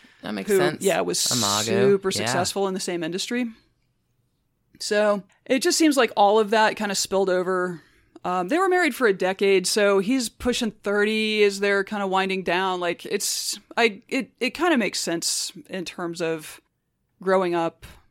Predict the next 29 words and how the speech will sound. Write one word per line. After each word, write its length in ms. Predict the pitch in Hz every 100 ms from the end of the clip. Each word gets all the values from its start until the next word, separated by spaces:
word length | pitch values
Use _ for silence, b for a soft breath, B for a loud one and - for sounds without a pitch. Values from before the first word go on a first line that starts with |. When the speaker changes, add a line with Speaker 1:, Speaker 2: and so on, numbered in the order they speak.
| _ _ _
Speaker 2:
and, 440 | - 170 170 160 -
you 120 | 175
know, 200 | 160 160 - _ _ _ _ _ - 175 175
getting 240 | 185 185
to 100 | 185
a 40 | 180
point 260 | 185 165
you 80 | 175
wanna 160 | 170 170
be 160 | 160
in 80 | 170
your 100 | 165
career 460 | - 175 165 156 156
and 80 |
all 220 | - 165 160
of 80 |
that. 360 | 160 156 165 -
Speaker 1:
So 140 | -
the 160 | 127 - -
arc 240 | 139 -
of 100 | 131
the 100 | 123
love 220 | 120 120
affair 380 | 113 - 110 107
is 140 | 101
about 340 | 107 104 101 -
to 260 | 104 90 82 B B -
Speaker 2:
Yeah. 440 | 269 294 285 269 254
Speaker 1:
go, 160 | 110